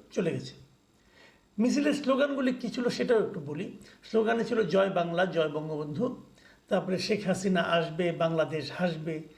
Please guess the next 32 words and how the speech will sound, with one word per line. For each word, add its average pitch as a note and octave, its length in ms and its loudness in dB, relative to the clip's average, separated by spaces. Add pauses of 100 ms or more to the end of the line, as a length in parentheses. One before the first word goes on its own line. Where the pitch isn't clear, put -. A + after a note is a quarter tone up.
(180)
"শেখ G3 260 0
হাসিনার F3 380 2
ভয় F3 360 2
নাই, E3+ 280 4
রাজপথ D#3+ 560 0
ছাড়ি G3 300 0
নাই", E3 280 2 (400)
"শেখ G3+ 180 -2
হাসিনার F#3 380 2
সরকার F3+ 540 0
বারবার D#3+ 540 4
দরকার", E3 600 0 (380)
"তুমি G#3+ 220 2
কে, G#3 300 4
আমি F3+ 220 2
কে, F3+ 260 -2
বাঙালি, E3 440 0
বাঙালি", D3+ 360 -2
এই B3+ 120 2
সমস্ত A#3+ 340 0
নানা F3+ 340 2
ধরনের D#3+ 320 0
স্লোগান G3 460 0 (380)
এই G3 100 0
মিছিলে F#3+ 420 -2 (440)
ছিল। G#3+ 220 0 (1600)
এখন B3+ 240 2 (140)
এই C4 180 2
মিছিলটা B3+ 520 2
হয়ে B3 280 0
যাওয়ার A#3+ 340 2
পর F#3+ 180 -2